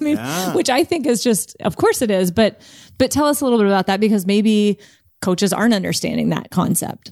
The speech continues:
Speaker 2: Well, I think obviously coaching has changed over the years, and the way people used to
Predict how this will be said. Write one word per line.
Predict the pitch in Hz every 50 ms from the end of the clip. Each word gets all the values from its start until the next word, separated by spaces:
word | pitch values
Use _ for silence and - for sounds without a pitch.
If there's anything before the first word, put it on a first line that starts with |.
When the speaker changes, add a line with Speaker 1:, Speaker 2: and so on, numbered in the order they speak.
| - -
Speaker 2:
Well, | 113 131 151 170
I | 185 214 262
think | 269 - - - - - - _ _ -
obviously | 123 131 143 139 135 127 113 - - 110
coaching | 107 110 - - 117 123 120 - - 110 101
has | 92 -
changed | - - - - 98 101 101 101 92 87 87
over | 98 95 95 92
the | 92 90 92
years, | 92 92 92 92 95 98 101 98 - -
and | 90 87 85 85 85
the | 87 92
way | 90 92 95 98 92 92 - - _ _ _
people | - 123 117 113 - 110 110 101
used | 101 104 104 104 - -
to | 98 87 82